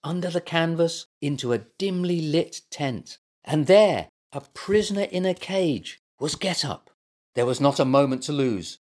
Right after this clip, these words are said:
Dawn was breaking, and from the caravans came sound of gypsy voices. "Courage, Get Up," whispered Stripey, lifting a bunch of keys down from a hook with his teeth. In a second, he had unlocked the cage, and Get Up was free.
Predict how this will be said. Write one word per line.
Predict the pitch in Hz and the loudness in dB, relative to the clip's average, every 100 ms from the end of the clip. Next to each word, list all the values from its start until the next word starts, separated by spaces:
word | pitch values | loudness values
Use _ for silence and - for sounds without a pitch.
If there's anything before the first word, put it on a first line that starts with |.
| _ - | _ 0
Dawn | 185 190 165 | 4 4 2
was | 160 | -2
breaking, | - 170 156 - 104 73 _ _ - | 2 4 2 -4 -10 -10 _ _ -12
and | 139 | -6
from | 139 165 | -2 0
the | 156 | -2
caravans | - 180 185 175 170 170 - | -4 2 4 4 2 0 -6
came | - 160 156 | -4 -2 0
sound | - 160 165 160 | 2 2 0 -2
of | 147 | -6
gypsy | - 180 - 170 | -2 -4 -2 0
voices. | 139 139 123 95 78 - _ _ _ _ _ | 4 4 2 -4 -8 -12 _ _ _ _ _
"Courage, | - 240 226 175 - | 4 6 8 4 2
Get | 185 156 151 | 0 0 -2
Up," | 107 - _ | -6 -6 _
whispered | 143 151 - 135 | -10 -8 -8 -10
Stripey, | - 156 139 127 98 76 _ _ | -6 -4 -4 -6 -8 -10 _ _
lifting | 170 175 165 | -4 -4 0
a | 160 | 0
bunch | 139 175 175 | 2 2 2
of | 156 - | -8 -8
keys | - 175 151 127 | -2 0 0 -2
down | 156 156 143 | 0 0 0
from | 147 143 | -2 -2
a | |
hook | 127 170 - | -2 -4 -4
with | 156 | -6
his | 147 139 | -6 -6
teeth. | - 160 113 - _ _ _ _ _ _ - | -4 -4 -4 -10 _ _ _ _ _ _ 0
In | 196 | 2
a | 190 | 2
second, | - 202 170 123 - | 2 0 0 -4 -2
he | 160 | 0
had | 170 | 2
unlocked | 185 185 190 - | 2 4 2 2
the | 156 | -4
cage, | - 196 185 113 - - _ | 0 2 4 2 -4 -16 _
and | 165 175 | -10 -4
Get | 226 202 - | -2 -2 -2
Up | 180 | -4
was | 196 - | -6 -8
free. | - 240 233 190 110 | -6 0 2 2 0